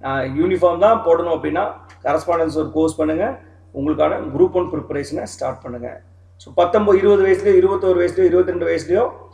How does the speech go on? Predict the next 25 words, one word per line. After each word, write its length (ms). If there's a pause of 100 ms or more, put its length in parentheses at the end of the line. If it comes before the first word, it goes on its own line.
(120)
வாய்ப்பை 440
நழுவ 340
விட்டவர்கள், 500
உங்களுக்கான 580 (920)
அட்டெம்ப்ட் 420
இன்னும் 300 (140)
மூணு, 280
நாலு 220
அட்டெம்ப்ட் 320
இருக்கு, 300
வயசு 320
இருக்கு. 240 (140)
அதனால 380
நம்பிக்கை, 680 (260)
மனம் 320
தளராமல் 680
உங்களோட 500 (360)
முயற்சியை 720 (320)
தொடருங்கள். 560 (760)
So, 200
டி 160
என் 120
யூ 200
சர்வீஸ் 440
ஆஸ்பிரண்ட்ஸ்க்கு, 840